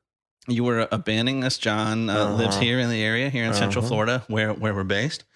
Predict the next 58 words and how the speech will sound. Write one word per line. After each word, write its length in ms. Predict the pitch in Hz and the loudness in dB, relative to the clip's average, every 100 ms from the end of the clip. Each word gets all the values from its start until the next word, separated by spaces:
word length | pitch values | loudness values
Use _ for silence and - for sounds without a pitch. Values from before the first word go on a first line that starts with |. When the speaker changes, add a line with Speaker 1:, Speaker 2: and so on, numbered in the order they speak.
| - | -10
Speaker 2:
Yep. 260 | 98 101 - | -8 -6 0
Speaker 1:
born 180 | 117 113 | 0 2
and 80 | |
bred. 340 | 104 104 139 180 _ _ _ - | 2 0 0 -4 _ _ _ -6
Speaker 2:
Yes. 440 | 92 90 - - - - | -6 -6 -8 -10 -10 -4
Speaker 1:
And, 320 | 123 117 113 117 | -2 0 2 2
uh, 280 | 113 113 113 | 2 0 0
and 140 | 110 | 0
you 160 | 110 120 | 0 0
were, 160 | 127 | 0
you 160 | 117 131 | 0 -2
were 60 | |
throwing 200 | 139 147 | 0 -2
up 120 | 151 - | -2 -2
the 60 | |
deuces. 480 | 147 180 - - - - | 0 0 -2 -4 -4 0
Speaker 2:
Yeah. 340 | 117 165 143 - _ _ | 2 2 -2 -10 _ _
Yeah. 140 | - 120 | -6 -2
Speaker 1:
You 140 | 117 | 0
were, 160 | 120 120 | 2 0
you 160 | - 113 | 0 -2
were 80 | |
going, 340 | 113 113 113 113 | 0 0 0 0
I 60 | |
don't 120 | 139 110 | -2 0
know, 60 | |
somewhere 280 | - 139 107 | 0 0 0
up 80 | 90 | -2
north. 340 | 87 107 - | -4 -4 -6
I, 100 | 110 | -2
Speaker 2:
Yeah. 260 | 110 175 123 - | 0 0 -2 -2
Speaker 1:
I 60 | 113 | 2
don't 80 | |
Speaker 2:
Well, 80 | 131 | 2
Speaker 1:
ca- 40 | 127 | 2
Speaker 2:
so 160 | 135 127 | 0 0
you, 320 | 117 107 117 | 0 -2 -4
you, 120 | 82 | -2
a 20 | 82 | -2
little 280 | 113 120 | 0 0
bit 120 | 113 104 | 0 -2
of 100 | 98 | -2
a 60 | |
correction 340 | 95 98 104 95 | -2 -2 -2 -4
there. 120 | 87 98 _ _ | -4 -8 _ _
Bred, 460 | 113 113 123 143 135 - | -2 0 0 -4 -8 -6
sure. 420 | - 123 156 151 | -2 0 -2 -6
Born 640 | 101 110 120 95 95 107 - - | -2 0 0 -2 -6 -8 -6 -2
in 140 | 101 | 0
New 100 | 90 | 0
Jersey. 400 | 80 92 - - - - - - | -2 -4 -4 -8 -10 -14 -14 -4
I 60 | 110 | 0
actually 200 | 127 127 | 0 0
was 100 | 131 | 0
born 240 | 104 117 | -2 -2
in 60 | 110 | 0
New 60 | 101 | 0
Brunswick, 360 | 87 69 - | -2 -4 -10